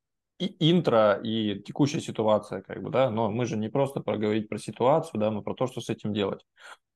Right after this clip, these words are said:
Вот, то есть мы про практические инструменты в первую очередь. И главный тренд с практич-, с точки зрения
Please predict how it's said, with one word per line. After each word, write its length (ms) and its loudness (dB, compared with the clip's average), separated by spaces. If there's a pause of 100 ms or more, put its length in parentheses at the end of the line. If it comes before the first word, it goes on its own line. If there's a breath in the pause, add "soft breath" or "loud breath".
Вот, 180 -2
то 60 -4
есть 100 -8
мы 120 0
про 140 -2
практические 600 -4
инструменты 460 -4
в 60 -16
первую 260 -2
очередь. 360 -8
И 40 -6
главный 420 0
тренд 380 0
с 100 -20
практич-, 420 -4
с 40 -14
точки 240 -2
зрения 240 0